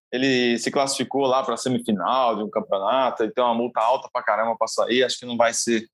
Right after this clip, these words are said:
a opção do Corinthians. Estou atirando para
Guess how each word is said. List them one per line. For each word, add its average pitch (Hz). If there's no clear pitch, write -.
a 113
opção 120
do 117
Corinthians. 120
Estou -
atirando 170
para 147